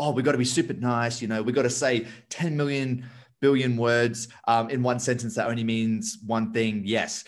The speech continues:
Or it's just like, you really, really need to extend certain sentences. And then, like, kind of started working with you and, you know,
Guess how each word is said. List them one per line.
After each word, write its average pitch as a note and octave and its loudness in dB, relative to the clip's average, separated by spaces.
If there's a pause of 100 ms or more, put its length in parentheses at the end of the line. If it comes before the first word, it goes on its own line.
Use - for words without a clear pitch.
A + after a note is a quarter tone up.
(180)
Or C3+ 4
it's B2 2
just - -4
like, B2+ 0
you B2 0
really, C#3 0 (140)
really C3 -4
need B2 -4
to A#2 -6
extend A#2+ -4
certain A2 -6
sentences. B2+ -6
And A2+ -6
then, C#3 -8
like, B2+ -4
kind B2 -2
of A2 -4 (140)
started B2+ 0
working A#2+ 0
with G#2 -6
you C3 0 (340)
and, A#2 -2 (300)
you A#2+ -4
know, G#2+ -4